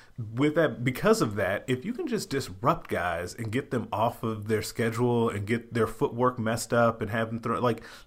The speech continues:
that can go a long way. Like, you don't necessarily have to just be sacking the quarterback seven times a game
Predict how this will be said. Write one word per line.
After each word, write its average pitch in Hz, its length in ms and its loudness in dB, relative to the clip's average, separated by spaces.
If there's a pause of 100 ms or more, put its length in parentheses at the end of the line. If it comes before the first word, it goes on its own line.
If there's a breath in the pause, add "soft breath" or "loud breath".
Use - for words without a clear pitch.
(100)
that 156 180 4
can 165 120 -2
go 147 200 6
a - 40 4
long 110 380 -2
way. 101 380 -4 (120)
Like, 113 160 -4
you 147 60 2
don't 160 240 2
necessarily 131 640 0
have 127 320 0
to 104 100 -8
just 110 280 -8
be 104 80 -4
sacking 104 420 -4
the 98 60 -8
quarterback 104 560 -2
seven 98 280 -4
times 95 320 -6
a 95 40 -12
game 92 320 -8